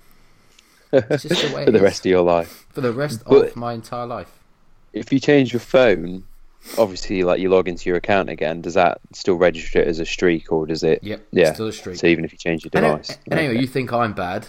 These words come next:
Speaker 1: So, um, Steve Hall, uh, our friend, um, I'm trying to find his, but he's got something like four and a half, five years worth or something straight.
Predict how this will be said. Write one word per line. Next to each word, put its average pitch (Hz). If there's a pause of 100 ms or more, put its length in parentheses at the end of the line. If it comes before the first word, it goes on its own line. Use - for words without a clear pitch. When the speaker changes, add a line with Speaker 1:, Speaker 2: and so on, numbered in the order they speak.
(140)
Speaker 1:
So, 107
um, 101 (340)
Steve 123
Hall, 113 (300)
uh, 101
our 101
friend, 107 (540)
um, 101 (880)
I'm 107
trying 104
to 92
find 98
his, 87 (240)
but 113
he's 139
got 120
something 104
like 95
four 101
and 98
a 87
half, 95
five 95
years 95
worth 85
or 82
something 82
straight. 87